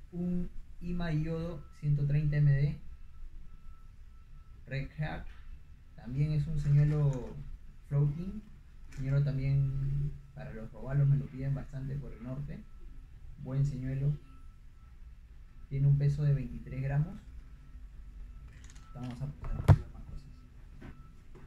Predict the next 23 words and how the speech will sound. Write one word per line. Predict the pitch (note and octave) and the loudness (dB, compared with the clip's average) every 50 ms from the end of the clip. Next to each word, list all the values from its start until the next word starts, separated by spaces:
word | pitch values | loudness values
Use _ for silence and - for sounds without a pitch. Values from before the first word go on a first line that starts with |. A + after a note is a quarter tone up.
| - - - - - - - - - - - - - - - - - - - - - - - - - - - - - - - C6+ - - - - - - - - - - - - - - - - - - - - - - - - - - - - - - - - - - - | -16 -16 -18 -18 -18 -16 -16 -16 -16 -16 -16 -16 -16 -16 -18 -18 -16 -16 -14 -10 -10 -8 -8 -10 -10 -14 -14 -16 -16 -16 -16 -16 -16 -16 -16 -16 -18 -18 -18 -18 -16 -16 -16 -14 -14 -14 -12 -10 -12 -10 -12 -12 -14 -14 -14 -16 -16 -16 -16 -16 -16 -16 -18 -18 -18 -18 -16
Nos | - - C#3 | -12 -8 -6
ha | B2+ | -4
venido | B2+ B2+ C3 C3+ C#3+ D3 D3 D3+ D3+ D3+ D3+ D3+ D3+ - - - - - - - - - - - | -4 -2 2 6 8 8 8 8 6 4 4 2 2 -2 -6 -12 -12 -12 -12 -12 -10 -10 -8 -4
un | - E3 E3 D#3 D3 | -2 0 2 2 2
Jig | E3 D#3+ D3 - - - | 2 2 0 -2 -4 -8
Para | E3 F3 F3+ F3 F3+ - - - - - - - - A#2+ | -6 -6 -4 -4 -4 -6 -8 -10 -12 -12 -12 -10 -8 -8
de | B2 | -6
treinta | C#3 C#3+ C#3 D3 D3 D3 C#3+ | -2 2 2 4 4 4 4
gramos. | C#3+ C#3+ D3+ D#3+ F#3 G3+ - - - - - - - - - - | 4 4 4 2 -2 -4 -4 -6 -6 -8 -8 -8 -8 -8 -8 -4
Buen | - C3+ D3 D3 | -2 0 2 2
señuelo. | D3 D3 C#3+ C#3+ D3 D#3+ E3 F3+ F#3+ - - - - - - - - - - | 4 6 8 8 6 6 4 -2 -4 -4 -6 -8 -10 -10 -10 -10 -10 -8 -6
Súper | - D3 C#3+ C#3+ C#3+ | -4 -2 2 4 4
efectivo | C#3 C#3+ C#3+ C#3+ - C#3+ C#3+ C#3+ | 4 4 4 2 2 4 4 4
para | D3 C#3+ C#3 | 6 4 4
las | C#3 - - - | 2 2 -2 -6
corvinas. | - - - - C3+ C#3+ D3 D3 C#3+ | -8 -12 -8 0 2 4 4 4 4
Acá | - - - C3+ C#3 | 2 2 2 4 4
ya | - | 4
lo | B2 B2+ B2 | 4 4 2
he | |
probado. | - - - - - C3+ C3+ C#3+ C#3+ - - - - - - - - - - - - - - - - - - - - - - - - - - - - | 2 2 4 4 4 4 4 2 0 0 -4 -12 -16 -18 -18 -18 -18 -18 -18 -16 -16 -16 -16 -14 -14 -14 -14 -14 -14 -16 -16 -14 -14 -12 -10 -10 -8
Otro | - E3+ F3 E3+ E3+ E3 | -6 -6 -6 -6 -4 -4
Jig | D#3+ D#3 D#3+ D#3+ C#3+ | -4 -2 -2 -2 -4